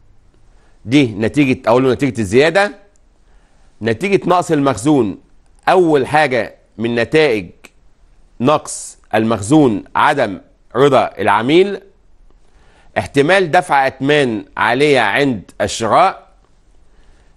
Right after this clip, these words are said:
تلاتة ارتفاع تكلفة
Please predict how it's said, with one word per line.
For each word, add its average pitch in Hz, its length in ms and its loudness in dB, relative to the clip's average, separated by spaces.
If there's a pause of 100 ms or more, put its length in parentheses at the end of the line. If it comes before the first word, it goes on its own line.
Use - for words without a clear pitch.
(120)
تلاتة 147 440 2
ارتفاع 113 960 -2 (200)
تكلفة 123 500 0